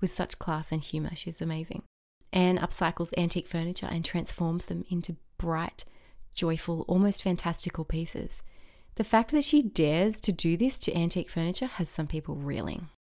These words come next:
But it makes her happy, and she's amazing at it, and her work is loved by many, many people,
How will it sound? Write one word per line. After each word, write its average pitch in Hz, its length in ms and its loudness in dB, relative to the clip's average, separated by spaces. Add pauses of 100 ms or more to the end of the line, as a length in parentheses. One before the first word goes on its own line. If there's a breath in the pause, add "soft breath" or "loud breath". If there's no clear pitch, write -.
(160)
But 214 120 6
it - 80 2
makes 196 240 2
her 190 120 4
happy, 180 460 -2
and 175 120 2
she's 190 160 2
amazing 175 560 6
at - 100 -8
it, - 180 -8
and 170 160 2
her 185 140 6
work 185 340 2
is - 140 -4
loved 180 540 0 (160)
by 175 100 2
many, 180 460 6
many 170 260 2
people, - 480 -4